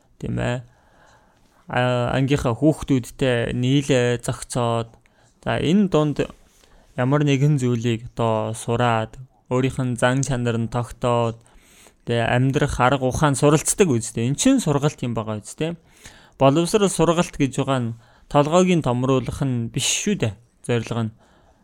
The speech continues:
Одоо энэ боловсрол сургалтын, тийм ээ, гол зорилго нь хүн шиг хүнийг бий болгох гэдэг байна шүү дээ, тий, төлөвлөсөн хүн. Тэгэлэр бид бүхэн Библийг сурч байгаа зорилго нь Бурхны хүүхэд шиг илүү зохистой хүн болж өөрчлөгдөх юм.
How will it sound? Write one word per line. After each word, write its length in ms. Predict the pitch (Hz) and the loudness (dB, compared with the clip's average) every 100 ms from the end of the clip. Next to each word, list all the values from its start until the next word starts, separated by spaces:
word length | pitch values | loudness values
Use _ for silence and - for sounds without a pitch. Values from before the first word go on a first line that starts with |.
| _ _ _ - | _ _ _ -6
Одоо 160 | 113 | -2
энэ 160 | 120 117 | 0 2
боловсрол 560 | 123 127 123 147 139 | 2 2 -2 0 0
сургалтын, 720 | 143 139 139 135 - 160 117 110 - _ _ - _ _ _ - | 0 0 0 -4 -2 -2 -2 -6 -16 _ _ -20 _ _ _ -10
тийм 140 | 110 | -6
ээ, 320 | 113 117 113 | -4 -4 -4
гол 200 | - 147 123 | 4 4 6
зорилго 400 | 135 131 - 147 | 2 2 0 2
нь 80 | 135 | 6
хүн 160 | 196 | 6
шиг 240 | 180 185 151 | 6 2 2
хүнийг 320 | 139 123 120 | 2 0 2
бий 160 | 139 | 4
болгох 480 | 123 117 - - - _ - | 4 2 0 -2 -2 _ -10
гэдэг 160 | 110 | -6
байна 160 | 127 160 | -2 -2
шүү 160 | - - | -4 -6
дээ, 160 | 110 | -6
тий, 120 | 147 147 | -6 -2
төлөвлөсөн 480 | 131 131 123 - 117 | 0 0 -2 -2 -2
хүн. 160 | 107 - _ _ - - - - | -4 -8 _ _ -20 -20 -20 -12
Тэгэлэр 380 | - 123 139 143 123 | -6 -2 2 2 4
бид 160 | 139 143 | 2 2
бүхэн 240 | 143 151 | 2 2
Библийг 400 | 139 160 151 147 | 4 4 4 0
сурч 320 | 135 147 - | 2 0 2
байгаа 480 | 147 131 135 127 120 | 2 4 6 6 4
зорилго 440 | - 127 127 139 151 | 2 2 2 2 4
нь 160 | 131 117 | 4 4
Бурхны 400 | 131 151 180 151 | 2 4 4 4
хүүхэд 400 | 160 156 165 - | 2 2 0 -2
шиг 200 | 156 - - - | -4 -6 -10 -8
илүү 240 | - 143 147 | 0 2 6
зохистой 480 | 147 131 - 226 190 | 6 4 4 4 4
хүн 240 | 143 127 | 2 0
болж 160 | 120 117 | -2 4
өөрчлөгдөх 800 | 131 147 - 131 110 - | 6 6 2 -2 -4 -6
юм. 0 | 120 | -8